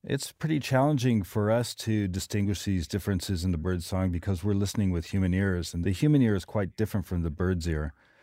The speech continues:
Birds are much better at distinguishing subtle frequency and temporal differences in song that, that we can't pick up very well.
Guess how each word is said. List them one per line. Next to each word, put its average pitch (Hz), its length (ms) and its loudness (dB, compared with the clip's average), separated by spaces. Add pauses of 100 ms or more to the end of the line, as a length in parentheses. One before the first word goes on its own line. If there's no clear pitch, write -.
(340)
Birds 110 260 4
are 101 80 4
much 104 380 2
better 95 600 0
at 87 340 -2 (240)
distinguishing 90 1040 0
subtle 95 680 2 (360)
frequency 92 800 2
and 80 160 -2
temporal 101 440 0
differences 85 640 -2
in 80 100 -2
song 87 440 -2
that, 82 260 -6
that 82 160 -6
we 95 200 2
can't 90 360 -2
pick - 220 -4
up 80 180 -4
very 78 160 -4
well. 73 320 -4